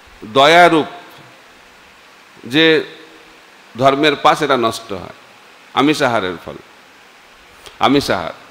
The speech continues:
তারপরে নেশা, নেশা করলে তপস্যারূপ ধর্মের পা নষ্ট হয়।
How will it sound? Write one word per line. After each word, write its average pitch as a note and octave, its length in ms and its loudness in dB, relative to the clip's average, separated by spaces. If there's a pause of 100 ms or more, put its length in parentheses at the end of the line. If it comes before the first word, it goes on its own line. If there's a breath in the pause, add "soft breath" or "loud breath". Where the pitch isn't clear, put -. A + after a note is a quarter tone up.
(500)
তারপরে E3 480 2 (100)
নেশা, C3+ 480 0 (420)
নেশা C3+ 320 2
করলে E3+ 320 2
তপস্যারূপ F3+ 640 2 (720)
ধর্মের C#3+ 320 0
পা C3 200 0
নষ্ট A2+ 340 -4
হয়। F2 140 -12